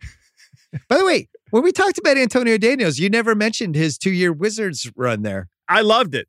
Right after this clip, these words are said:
Speaker 2: I, I absolutely adored his time. He was, he was our genuine leader. He played a, an important mentorship role with John Wall, um, and I think was helpful, you know,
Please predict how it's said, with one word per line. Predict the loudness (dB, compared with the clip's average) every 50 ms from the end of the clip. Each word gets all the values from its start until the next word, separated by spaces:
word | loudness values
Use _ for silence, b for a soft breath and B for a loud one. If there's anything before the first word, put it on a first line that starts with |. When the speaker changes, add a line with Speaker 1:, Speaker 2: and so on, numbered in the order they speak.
| _ -4
Speaker 2:
I, | -2 0
I | 0 0 0 0 2 2
absolutely | 2 2 0 -2 -4 -4 -2 -2 -2 -2 -2 -2 0 0 0
adored | 0 0 0 0 0 0 0
his | 0 -2 -4
time. | -4 -4 -2 -2 0 0 0
He | 0 0
was, | 2 0 0 0 -2 -8 -8
he | -6 -4 -2
was | 0 0 2 2
our | 0
genuine | 0 0 0 0 0 2 0 -2 -2 -2 -2 -2 -4
leader. | -4 -4 -2 -2 -4 -4
He | -4 -6 -6
played | -6 -4 -2 0 2 2
a, | 2 0 0 -2 -4
an | -6 -6
important | -6 -6 -4 -4 -4 -4 -4 -6 -10 -12 -6 -4
mentorship | -2 -2 -2 -2 -6 -6 -4 -4 -4 -6 -4 -2
role | 0 2 2 2 2 0 0 -2
with | -2 -2 0 0 -2 -2
John | -4 -4 -2 -2 -2 -2 -2
Wall, | -2 0 0 0 0 -2 -2 -4 -6 -10 -16 -12 _
um, | -4 -2 0 0 2 0 0 0 -2 -4 -4 -6 -4 -2
and | -2 0 0 0
I | -2
think | 0 -2 -4 -2 -2
was | -2 0 0 -2 -2
helpful, | -2 -4 -4 -4 -4 -4 -4 -2 -2 -2 -4 -4
you | -4 -4 -2
know, | -2 -2 -2 -2 -4